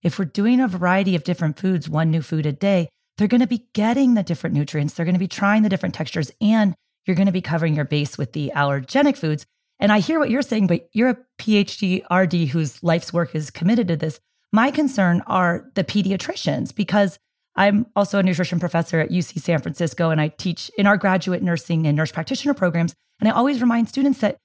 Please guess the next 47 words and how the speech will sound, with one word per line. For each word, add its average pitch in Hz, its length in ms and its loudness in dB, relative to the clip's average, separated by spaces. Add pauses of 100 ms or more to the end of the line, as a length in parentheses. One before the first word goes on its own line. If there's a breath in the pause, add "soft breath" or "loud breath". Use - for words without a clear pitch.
(220)
you 226 80 4
know, 262 40 -4
in 285 120 4
the 320 80 4
United 277 340 0
States, 254 260 -2
ninety 220 280 4
percent 208 280 0
of 185 60 0
physicians 151 440 -2
have 160 120 0
never 160 360 2
taken 160 380 -2 (240)
a 170 60 0
dedicated 165 640 0
nutrition 196 440 0
class. 127 300 -2
So 190 200 0 (340)
our 208 100 4
doctors 247 380 -2
and 277 100 4
pediatricians, 220 880 0 (160)
as 220 160 -2
well-intentioned 208 600 0
as 156 80 -2
they 160 100 -2
are, 208 240 2 (280)
they're - 140 0
oftentimes 214 540 2
not 175 300 2
aware 170 260 -2
of 151 100 0
the 165 60 0
most 143 240 0
current 151 260 0
nutrition 151 460 -2
research 151 500 -2 (280)
and 156 180 0
feeding 160 340 0
guidelines. 139 500 -2
So 180 100 -2
I 214 160 2
was 240 120 -2
curious, 254 400 0
could 220 200 -4
you 262 80 0
speak - 400 -4